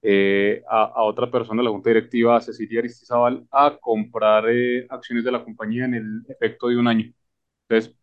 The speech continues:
los señores de Conconcreto siguen aumentando, eh, recompras de los socios.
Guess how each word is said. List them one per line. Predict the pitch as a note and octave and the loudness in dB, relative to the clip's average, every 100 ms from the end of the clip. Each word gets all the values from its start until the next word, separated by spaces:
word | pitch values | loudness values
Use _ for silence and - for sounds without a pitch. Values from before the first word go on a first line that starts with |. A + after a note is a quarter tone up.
| - | -16
los | C3+ A#2 A2+ - | -4 0 2 0
señores | A2 A2+ C3+ | -2 0 0
de | |
Conconcreto | B2+ A#2+ G#2+ G2 C3 B2+ C3+ - _ | 0 -2 -2 0 0 2 -2 -2 _
siguen | - - B2+ C3 C3 | -8 0 2 2 2
aumentando, | A#2+ A2+ G2+ A2 G#2+ G#2+ A#2 A#2+ A#2+ A#2+ A#2+ _ _ _ _ - | 2 0 -2 -6 -6 -4 -2 0 2 0 -6 _ _ _ _ -10
eh, | A#2+ G#2+ G#2 | -2 0 0
recompras | G2+ G#2 G#2 A2+ G#2+ - A#2 A#2+ A2+ - | 0 0 0 0 0 2 4 4 2 -4
de | C3 B2+ | -2 0
los | B2+ A#2+ | 0 -2
socios. | C3+ A#2+ - - - | -4 -6 -8 -20 -20